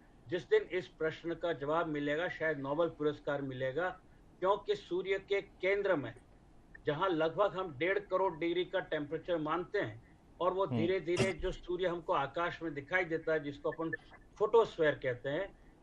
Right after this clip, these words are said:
Speaker 1: तो वहाँ छह हजार, लगभग छह हजार डिग्री रह जाता है।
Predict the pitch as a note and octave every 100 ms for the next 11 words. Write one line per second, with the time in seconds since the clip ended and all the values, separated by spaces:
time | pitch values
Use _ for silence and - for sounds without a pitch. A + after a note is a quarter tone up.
0 | - D3 C#3+ D3+ F#3+ - - G3 F#3+ F3+
1 | F3+ E3 D#3 F3 - G3+ G3 F3+ E3 D3+
2 | D3 C3+ B2 A#2 - -